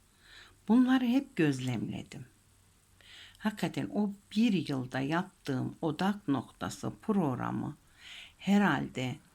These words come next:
bilmiyorum, şimdilerde kasetleri falan kalmamıştır. Ama tekrarları yayınlansa bile insanların hayatına dokunur. Çok faydası olur.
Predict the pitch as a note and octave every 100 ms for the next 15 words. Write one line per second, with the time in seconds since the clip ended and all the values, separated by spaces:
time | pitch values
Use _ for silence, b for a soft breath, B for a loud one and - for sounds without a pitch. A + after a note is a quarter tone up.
0 | _ - _ - - - - - F3 G3
1 | A#3 D#3 B2+ A#2+ C3+ - G#3+ F3+ C#3 B2
2 | A#2 B2+ - D3+ - C#3+ - D3+ C#3 C3+
3 | A2+ A2+ A2 - B2+ A#2 B2 F#2+ F#2+ -
4 | - A#2+ B2+ - B B B B - C#3+
5 | C#3+ B2+ - D3 C#3+ - C#3 D3 C#3 C#3
6 | C#3 C#3+ C3+ C#3 C3+ C3 C3+ C3 B2+ D3
7 | D#3 C3+ D3 - C#3+ - C3 C3+ C#3 C#3+
8 | C3+ B2 C#3 F2 A#1 - - F2 - F2
9 | - - - - - _ B B B B
10 | - - B3+ C4+ B3+ A#3+ - - D3 C#3
11 | A#2 G2 - F#2 F2+ C#2 - -